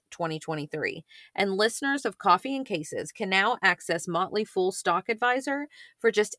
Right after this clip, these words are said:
eighty-nine dollars for their first year. That's a full one hundred and ten dollars off the list price. What are you waiting for? Visit fool dot com forward slash coffee and cases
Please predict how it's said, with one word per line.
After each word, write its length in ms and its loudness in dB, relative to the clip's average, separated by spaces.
eighty-nine 680 4
dollars 480 4
for 160 -6
their 140 0
first 340 -6
year. 380 -6
That's 220 2
a 80 6
full 340 4
one 320 4
hundred 460 -4
and 180 -4
ten 400 -6
dollars 420 2
off 300 -6
the 160 -8
list 320 -6
price. 480 -6
What 120 0
are 60 2
you 160 -2
waiting 320 2
for? 340 -4
Visit 300 -2
fool 360 0
dot 280 2
com 360 -6
forward 280 -2
slash 260 0
coffee 420 -2
and 140 -4
cases 560 -4